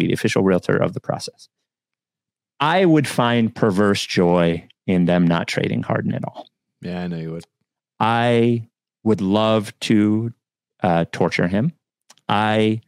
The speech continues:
Speaker 1: do not think the Sixers are going to win the title this year. I think there's almost no chance of that happening. So if the choices are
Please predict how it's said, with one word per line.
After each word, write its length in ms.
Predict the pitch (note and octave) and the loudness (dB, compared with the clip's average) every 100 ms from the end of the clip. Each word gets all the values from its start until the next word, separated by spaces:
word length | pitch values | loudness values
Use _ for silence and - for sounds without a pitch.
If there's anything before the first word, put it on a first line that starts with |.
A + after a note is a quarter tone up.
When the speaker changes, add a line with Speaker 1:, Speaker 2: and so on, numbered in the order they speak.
| _ _ - | _ _ -2
Speaker 1:
do 120 | G#2+ | 2
not 280 | G2 G2+ - | 2 2 -2
think 440 | - G2+ A2+ - _ _ _ | -2 0 -2 -6 _ _ _
the 140 | G#2+ | -2
Sixers 720 | G2+ - G#2+ - G#2 G2+ G2+ - | 0 -2 -2 2 2 2 -2 -4
are 480 | - F#2 F#2 F2+ F2 | -2 0 2 2 0
going 340 | - F#2+ F#2 | 0 0 0
to 120 | F#2 F#2+ | 0 0
win 180 | F#2 | 2
the 100 | G2 | 0
title 340 | - E2+ D#2+ E2 | 0 -2 -2 -2
this 220 | F#2 - | -2 -2
year. 240 | F#2+ G#2+ - - - _ _ _ _ _ - | -2 -2 -6 -16 -20 _ _ _ _ _ -4
I 640 | F#2 F2+ F2+ F2 E2+ F2 - | -2 0 2 0 -2 -6 -8
think 320 | - G2 - - | -2 -2 -4 -4
there's 180 | F#2 E2+ | -2 0
almost 340 | F#2 F2 - | 0 0 2
no 200 | G2 A2+ | 2 2
chance 320 | - G2 E2 | 2 0 0
of 100 | E2 | 0
that 180 | E2 D#2 | 0 -2
happening. 500 | E2 D#2 - E2+ B2 - _ - - - - | -2 -2 -2 -2 -4 -8 _ -20 -20 -20 -8
So 480 | - G#2+ G2 G2+ - _ - | -2 2 2 0 -4 _ -4
if 180 | F#2+ | -2
the 120 | - G2 | 0 0
choices 580 | - B2 D#3+ - A#2+ | 2 2 2 0 -2
are 460 | - E2+ D#2+ D#2+ C3 | 0 0 0 -2 -4